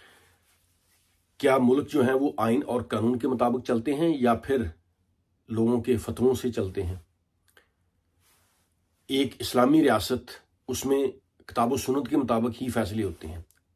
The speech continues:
अगर हमसे कोई पूछे कि इस्लामी रियासत में और गैर इस्लामी रियासत में क्या फ़र्क है, तो इस्लामी रियासत जो है वो किताबुल्लाह के मुताबिक फैसले करती है और गैर,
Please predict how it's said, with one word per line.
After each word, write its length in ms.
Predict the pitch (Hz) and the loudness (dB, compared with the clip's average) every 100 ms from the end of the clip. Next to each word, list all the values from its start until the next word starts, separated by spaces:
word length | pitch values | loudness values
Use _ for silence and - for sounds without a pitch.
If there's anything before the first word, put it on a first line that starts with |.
| _ _ - | _ _ -4
अगर 180 | 120 113 | -2 -2
हमसे 240 | 123 127 | -2 -2
कोई 120 | 139 | -4
पूछे 260 | 117 123 131 | -4 -2 -2
कि 80 | 123 | -2
इस्लामी 320 | 123 120 123 | -2 0 0
रियासत 280 | 123 113 117 | 0 -2 -4
में 80 | 123 | -2
और 100 | 123 | -2
गैर 180 | 110 110 | -2 -6
इस्लामी 300 | 113 120 120 | -4 -4 -2
रियासत 240 | 113 107 | -4 -6
में 120 | 123 117 | -8 -4
क्या 140 | 127 | -4
फ़र्क 240 | 123 113 - | -4 -6 -10
है, 140 | - _ - - | -16 _ -20 -14
तो 80 | - | -10
इस्लामी 320 | 101 127 139 | -4 -2 0
रियासत 260 | 139 123 127 | 0 0 -2
जो 140 | 123 | 0
है 220 | 117 117 - _ | 0 0 -6 _
वो 60 | 117 | -8
किताबुल्लाह 440 | 110 117 113 120 | -4 -2 0 0
के 80 | 117 | 0
मुताबिक 360 | 117 107 117 135 - _ | -2 -2 -2 -4 -10 _
फैसले 320 | - 117 139 | -6 -4 -2
करती 300 | 127 120 120 | -4 -4 -4
है 80 | 110 | -6
और 220 | 113 120 113 | -4 -6 -6
गैर, 200 | 110 | -2